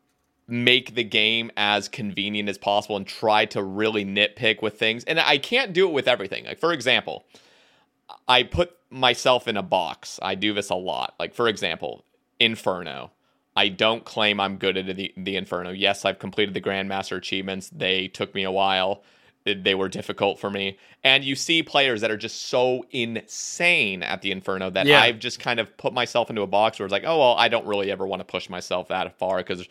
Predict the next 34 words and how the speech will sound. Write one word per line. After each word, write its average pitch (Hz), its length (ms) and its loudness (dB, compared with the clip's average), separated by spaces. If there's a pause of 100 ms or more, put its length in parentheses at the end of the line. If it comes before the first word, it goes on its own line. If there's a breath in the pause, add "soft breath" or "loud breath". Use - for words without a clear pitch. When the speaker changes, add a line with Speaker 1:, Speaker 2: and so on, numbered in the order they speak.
(200 loud breath)
Speaker 1:
there's 127 160 2
already 117 240 6
people 92 280 0
that 90 80 -6
are 90 80 -6
just 90 160 -14
insane 82 460 -10
with 82 120 -12
it." - 80 -10
I 92 80 0
try - 200 0
to 117 80 2
find, 101 280 -2
like, 92 120 -4
a 90 60 -2
niche 92 420 -8
area 90 340 0
where 90 300 -6 (960 soft breath)
this 139 300 2
is 131 200 2
something 127 340 2
I 104 80 2
feel 117 180 0
comfortable 113 480 -4
with. 113 200 0
I 87 100 -2
feel 101 240 -2
like 101 160 0
I 98 100 2
could 95 200 -6
really 95 320 -2
enjoy 92 480 -4
mastering 95 560 -4
this, 98 320 -4